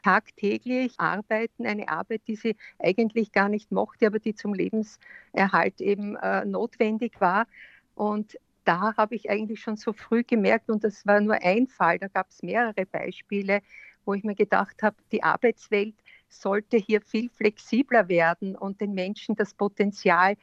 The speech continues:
mehr entfalten lassen. Und das war gerade in ihrem Fall wirklich ganz besonders traurig, weil sie ist dann wirklich, es, sie ist krank geworden und konnte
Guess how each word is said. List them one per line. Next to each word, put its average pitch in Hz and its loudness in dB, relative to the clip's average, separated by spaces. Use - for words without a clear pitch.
mehr 196 4
entfalten 214 -6
lassen. 175 -8
Und 185 -16
das 196 -10
war 196 -6
gerade - -6
in 208 -6
ihrem 220 2
Fall 196 2
wirklich 220 -4
ganz 196 0
besonders 196 -2
traurig, 170 0
weil 170 0
sie 190 -2
ist 196 -4
dann 180 2
wirklich, - -2
es, - -4
sie 208 2
ist 190 0
krank 165 2
geworden 165 2
und 170 -10
konnte 175 -4